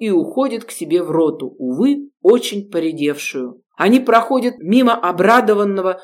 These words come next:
трубача, который расспрашивает их. "Очень просто", отвечает Дюлонг. "Мы сторожили лагерь,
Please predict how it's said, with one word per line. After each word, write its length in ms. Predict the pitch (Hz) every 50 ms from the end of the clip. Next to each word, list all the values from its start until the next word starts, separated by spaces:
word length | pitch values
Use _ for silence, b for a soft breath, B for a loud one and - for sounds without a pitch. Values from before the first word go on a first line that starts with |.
| B B B
трубача, 720 | - 185 180 170 160 156 156 - - 233 233 247 254 247 _ _ _ -
который 460 | - 151 - - 202 190 185 175 175
расспрашивает 880 | 175 180 180 - - 220 214 214 202 - - 151 151 147 143 143 143 147
их. 300 | 127 117 - - - _ _ _ _ _ _ _ -
"Очень 340 | 190 214 214 - 277 277
просто", 600 | 277 330 349 320 226 - - - 143 123 - _ _
отвечает 600 | - 151 - 170 165 165 - 180 160 156 156 156
Дюлонг. 560 | 147 165 170 165 165 151 139 135 123 - - _ _ _ _ _ _ _
"Мы 140 | - 175 208
сторожили 560 | 202 202 233 233 240 240 233 240 269 269 285
лагерь, 500 | 294 311 302 269 190 - 139 123 127 -